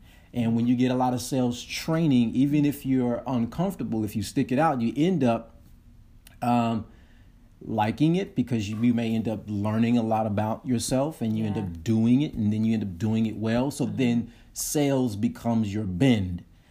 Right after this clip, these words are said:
Speaker 2: Mm-hmm.
Speaker 1: Um, and so we sort of bring those, um, bring those traits, those qualities, whatever, to,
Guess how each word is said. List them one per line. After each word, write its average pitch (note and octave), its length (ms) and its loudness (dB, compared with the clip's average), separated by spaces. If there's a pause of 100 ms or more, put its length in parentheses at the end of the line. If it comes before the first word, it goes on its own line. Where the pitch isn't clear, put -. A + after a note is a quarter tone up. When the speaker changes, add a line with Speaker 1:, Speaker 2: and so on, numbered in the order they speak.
(120)
Speaker 2:
Mm-hmm. F3 120 -6
Speaker 1:
Um, A2 440 -2
and A#2 140 -4
so B2 140 0
we A2+ 320 2
sort A#2+ 220 -4
of G2 180 -4
bring B2+ 480 2
those, G#2+ 560 -4 (440)
um, G2+ 560 -6 (1500)
bring C#3 320 4
those A#2+ 220 0
traits, C3 380 0
those A#2+ 160 -4
qualities, A#2 680 -2
whatever, G#2+ 440 -2
to, A2+ 640 0